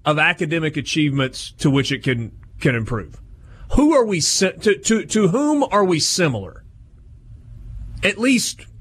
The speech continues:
like, within the same realm or the same ballpark."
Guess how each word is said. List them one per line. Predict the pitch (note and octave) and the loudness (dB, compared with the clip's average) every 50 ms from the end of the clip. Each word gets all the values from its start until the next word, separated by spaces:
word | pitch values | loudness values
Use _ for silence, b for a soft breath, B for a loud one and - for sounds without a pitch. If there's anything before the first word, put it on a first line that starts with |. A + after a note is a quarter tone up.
| - - | -18 -8
like, | E3 F3 F#3+ F#3+ F3 F3+ F3+ | 0 2 2 2 2 0 0
within | F#3+ F#3 F#3 G#3+ G3+ F#3+ F3+ E3 D3+ C#3 B2+ b b b b b b | -2 0 2 2 2 2 2 0 -2 -2 -4 b b b b b b
the | D3+ D#3+ F3 | 0 0 0
same | - - - - A3 G#3+ G#3 G#3 G3+ F#3+ F3 E3 D3+ D3 - | 0 0 -2 0 0 2 4 4 4 4 4 2 2 0 -2
realm | C3 C3+ C3+ D3 D#3 D#3 C#3+ C3 A#2+ A#2+ B2 | 0 2 4 4 4 4 4 2 2 0 0
or | B2 | -2
the | B2 C3+ | -2 -2
same | - - F3 F3 E3+ D#3 B2+ | 0 2 2 2 2 2 2
ballpark." | D3 D3 C#3 C3 - - A2 E2+ - - - - | 2 4 2 2 0 -2 -6 -6 -8 -16 -20 -20